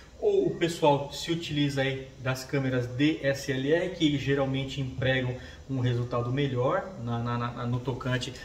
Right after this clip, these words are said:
a fazer a pós-edição dos vídeos, por qualidade, et cetera e tal. E tem aquelas câmeras handicam, tem outras várias câmeras aí, tá bom? Mas principais,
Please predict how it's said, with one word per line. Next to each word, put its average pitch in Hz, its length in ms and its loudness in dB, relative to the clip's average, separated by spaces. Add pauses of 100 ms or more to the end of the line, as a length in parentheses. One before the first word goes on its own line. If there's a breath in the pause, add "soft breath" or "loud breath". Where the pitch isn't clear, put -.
(220 loud breath)
a 123 80 -4
fazer 120 360 0
a 120 40 0
pós-edição 117 680 -2
dos 127 160 -6
vídeos, 139 320 2
por 117 220 -6
qualidade, 123 720 0
et 120 80 -6
cetera 127 340 -2
e 156 40 -2
tal. 117 180 -2
E - 20 -4
tem 131 160 -6
aquelas 156 260 0
câmeras 127 520 0 (340 loud breath)
handicam, 160 600 -2
tem 160 100 -4
outras 185 220 -4
várias 165 500 -2
câmeras 143 320 -4
aí, 113 140 -2
tá 117 100 -6
bom? 147 160 -2
Mas 208 260 -2 (360 loud breath)
principais, 214 720 2